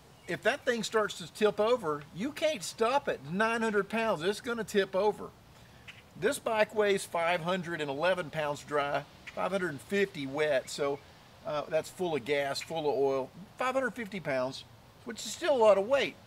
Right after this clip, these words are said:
but the weight is very low slung in the chassis, so it's very easy to hold up. This is the perfect bike for somebody like that. Uh,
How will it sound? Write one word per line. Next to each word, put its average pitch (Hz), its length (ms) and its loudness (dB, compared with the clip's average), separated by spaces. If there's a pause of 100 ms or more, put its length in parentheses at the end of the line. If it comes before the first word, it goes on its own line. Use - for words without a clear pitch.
(200)
but 170 140 -10
the 180 80 0
weight 175 340 0
is 170 140 -2
very 160 600 2
low 165 240 0
slung 190 420 0
in 143 100 -4
the 131 60 -8
chassis, 156 580 -2
so 165 220 -6
it's 151 140 -6
very 190 340 -2
easy 175 260 -6
to 135 100 -2
hold 143 340 0
up. 147 260 4 (540)
This 170 100 -10
is 165 80 -12
the 196 80 -2
perfect 226 500 -6
bike 160 240 0
for 147 140 -10
somebody 147 320 0
like 135 220 0
that. 131 220 -2 (640)
Uh, 151 280 2